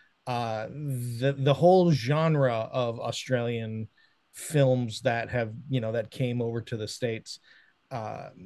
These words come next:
it, it, yeah, that one was a, that one was a really, uh, a, a really cool episode.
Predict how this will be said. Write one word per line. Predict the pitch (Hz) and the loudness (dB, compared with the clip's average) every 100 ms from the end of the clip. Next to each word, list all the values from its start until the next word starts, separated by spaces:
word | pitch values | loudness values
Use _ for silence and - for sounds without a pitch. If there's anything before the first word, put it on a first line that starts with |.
| 127 - | -16 -14
it, | 160 - | -14 -10
it, | 165 160 160 | -8 -2 0
yeah, | 151 131 107 | 2 2 2
that | 147 165 | 2 2
one | 160 143 | 4 4
was | 131 | 4
a, | 127 120 110 - _ _ | 2 2 -2 -6 _ _
that | 143 156 | -2 0
one | 147 | 2
was | 131 110 | 0 0
a | 117 | -6
really, | 117 113 110 107 | -6 -6 -6 -8
uh, | 101 104 87 - - 117 110 | -6 -6 -8 -12 -14 -14 -12
a, | 123 | -10
a | 123 | -2
really | 131 131 117 | 0 0 -2
cool | - 127 113 | -4 -6 -4
episode. | 107 - - 107 101 | -6 -8 -8 -6 -6